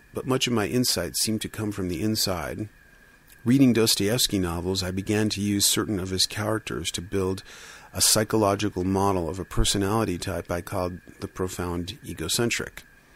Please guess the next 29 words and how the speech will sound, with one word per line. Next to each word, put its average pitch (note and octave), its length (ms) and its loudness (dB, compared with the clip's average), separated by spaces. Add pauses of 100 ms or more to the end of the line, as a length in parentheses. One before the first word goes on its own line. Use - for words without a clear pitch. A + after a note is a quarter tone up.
(760)
And G#2 200 2
you G2 100 0
can F#2+ 160 -4
see F2+ 200 2
the F2+ 160 -4
original, F2+ 540 -2 (960)
uh, - 60 -14
paper F#2 680 -4
available F2+ 360 -4
on F2 60 -2
my F2+ 100 -4
website, F2 540 -2
Dostoevsky - 680 -6
and - 100 -10
the F2 60 -8
Profound - 380 -12
Egocentric. - 720 -8 (1500)
While G2+ 160 -2
I A#2+ 40 6
was B2+ 240 4
building D#3 360 6
this A2 160 4
psychological F#2 760 0
model, F2+ 480 0 (340)
there G#2 100 -2
was G#2+ 140 0
a G#2+ 60 -2
decisive A#2 580 2
moment, G2+ 440 2